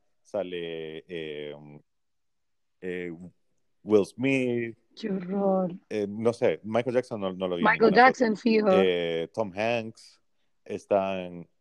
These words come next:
Speaker 1: unas niñas que se hicieron mujeres ahora, que se pudieron sa-, eh, se pudieron salir de todo ese relajo, porque es un solo relajo, o sea, es eso lo que te, no, yo no, yo no he visto el documental,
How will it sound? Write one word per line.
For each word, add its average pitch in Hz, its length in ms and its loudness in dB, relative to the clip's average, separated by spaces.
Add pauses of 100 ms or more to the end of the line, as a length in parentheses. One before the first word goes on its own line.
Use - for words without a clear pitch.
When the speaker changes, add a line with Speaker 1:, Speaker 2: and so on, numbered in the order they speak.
Speaker 1:
unas 101 320 -6
niñas 113 580 0
que 90 100 -14
se 80 80 -16
hicieron 80 680 -8
mujeres 90 500 2
ahora, 107 560 6 (420)
que 98 120 -4
se 90 120 -12
pudieron 87 280 -4
sa-, - 160 -10
eh, 80 200 -8
se - 160 -14
pudieron 80 580 -4 (220)
salir 92 440 -2
de 90 100 6
todo 90 120 2
ese 90 140 -2
relajo, 101 520 0 (420)
porque 120 200 0
es 135 60 0
un 180 100 -2
solo 165 260 2
relajo, 98 520 -2
o 95 60 -20
sea, 98 260 -6
es 123 280 -8 (400)
eso 214 380 2
lo 185 120 -2
que 117 100 -8
te, 110 120 -10
no, 117 160 -8 (100)
yo 147 140 2
no, 202 60 -4 (180)
yo 143 80 -4
no 170 80 -4
he 196 40 -2
visto 214 180 -8
el 139 40 -4
documental, 117 560 -6